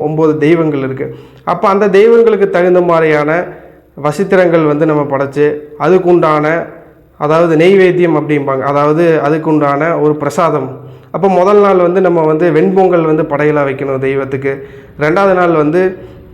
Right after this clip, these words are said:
புளி சாதம் வந்து படையலா வைக்கணும், மூணாவது நாள் வந்து சக்கரை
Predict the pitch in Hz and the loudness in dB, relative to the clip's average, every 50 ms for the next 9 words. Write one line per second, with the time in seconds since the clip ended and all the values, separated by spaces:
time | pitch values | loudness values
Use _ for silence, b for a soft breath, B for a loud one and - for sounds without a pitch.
0 | - - - - - - 185 220 226 226 208 196 185 180 180 170 156 160 170 156 | -20 -20 -20 -12 -4 0 2 2 2 2 2 2 2 2 2 0 0 0 -2 -2
1 | 156 147 143 147 147 143 143 135 131 131 135 131 139 139 139 135 139 156 180 196 | 0 -2 0 0 0 0 0 -2 -2 -4 -4 -4 -2 -2 -2 -2 -2 0 2 2
2 | 190 185 180 175 170 160 156 151 151 165 165 156 156 147 - 196 190 | 2 2 2 2 2 2 0 0 0 -2 -4 -4 -6 -4 -2 -2 -2